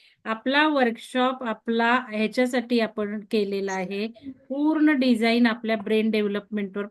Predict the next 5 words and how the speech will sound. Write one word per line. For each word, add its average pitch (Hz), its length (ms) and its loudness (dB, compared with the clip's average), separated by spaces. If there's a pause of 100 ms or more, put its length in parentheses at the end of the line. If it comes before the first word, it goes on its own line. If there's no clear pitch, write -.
फोकस 185 400 -6
आहे. 240 180 0 (1400)
तर 254 140 2
ब्रेन 269 500 4 (300)
डेव्हलपमेंट 220 1000 0